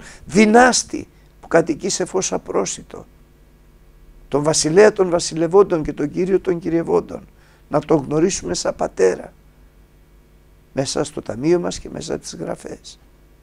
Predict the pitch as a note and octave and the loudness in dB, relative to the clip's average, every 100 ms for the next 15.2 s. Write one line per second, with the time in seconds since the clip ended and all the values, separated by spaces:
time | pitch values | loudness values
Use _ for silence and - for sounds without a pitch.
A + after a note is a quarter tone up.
0 | _ _ _ - - B2 C#3 A#2+ A2 - | _ _ _ -10 -8 -8 -8 -8 -8 -10
1 | - D3+ - B2+ C3+ C3+ - - - E3+ | -12 -12 -10 -8 -8 -8 -12 -10 -8 -8
2 | - - - - - - - C3 - D#3+ | -8 -12 -14 -16 -20 -20 -14 -8 0 2
3 | D#3+ D#3+ C#3 C#3 D#3+ F#3 - - - - | 2 -2 -2 0 0 -2 -6 -12 -12 -18
4 | - - C3 C3 B2+ - F3+ - D#3+ D3 | -14 -8 -4 -2 -2 -4 -6 -6 -8 -10
5 | - - - - - - - _ _ - | -6 -6 -6 -16 -20 -20 -20 _ _ -20
6 | - - C3+ C#3 C#3+ F#3+ F3+ D#3+ G3 E3+ | -20 -4 0 0 2 4 4 4 2 0
7 | - G3 A3 - A3+ E3+ - E3+ - F#3 | 0 4 4 4 0 -2 -4 -6 2 2
8 | F3 E3+ E3 E3 E3 F3 E3 D#3 E3 D#3+ | 2 -4 -2 -2 -2 -4 -4 -4 -4 0
9 | D#3 - - - - G3+ F#3+ F#3 G#3+ G3 | 0 -2 -16 -18 -2 4 4 4 2 2
10 | G3+ - F#3 E3 F3+ G#3+ F#3 F3+ F3+ - | 2 2 -2 0 2 0 0 0 0 -2
11 | F3 G3 - F3+ F3+ - F#3+ G3+ G3+ C4 | 0 0 -2 -4 -4 2 4 4 2 -4
12 | A#3+ D#3 - - - - - - - - | -4 -4 -8 -14 -20 -20 -20 -20 -20 -20
13 | _ _ _ _ _ _ A#2 A#2+ D#3+ D#3+ | _ _ _ _ _ _ -12 0 4 6
14 | E3 D#3+ D#3 - D3+ - C#3+ - E3+ C#3 | 4 0 -10 -10 -10 -8 -8 -8 -12 -20
15 | - | -20